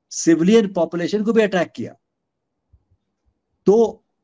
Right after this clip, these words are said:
कुल मिला के बारह, तेरह, चौदह सौ लोग हताहत हो गए और फिर ये चले गए। उसके बाद इसराइल का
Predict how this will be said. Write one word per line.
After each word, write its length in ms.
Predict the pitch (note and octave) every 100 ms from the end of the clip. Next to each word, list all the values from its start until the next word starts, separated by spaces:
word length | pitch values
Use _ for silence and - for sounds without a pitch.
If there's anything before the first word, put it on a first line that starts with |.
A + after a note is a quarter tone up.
| _ _ _
कुल 140 | A#3+ A3
मिला 260 | F#3 F3
के 200 | F3 A#3
बारह, 340 | E3 C3 D#3+ G3+
तेरह, 260 | G3 F#3+
चौदह 300 | F#3+ E3+ F3
सौ 120 | -
लोग 340 | E3+ D#3+ F3+ - _ _ -
हताहत 360 | D3 D3+ D3+
हो 100 | A#2+
गए 200 | A2+ E2+ - _ _ _ _ _ _ -
और 120 | B2
फिर 140 | F3+ F#3
ये 120 | F3+
चले 320 | F3+ C#3 A#2+
गए। 120 | A2+
उसके 360 | C#3+ C#3+ - G#3
बाद 260 | F#3+ F#3+
इसराइल 440 | C#3 A#2+ C3+ G3 G3+
का 440 | - F3+ F3 F3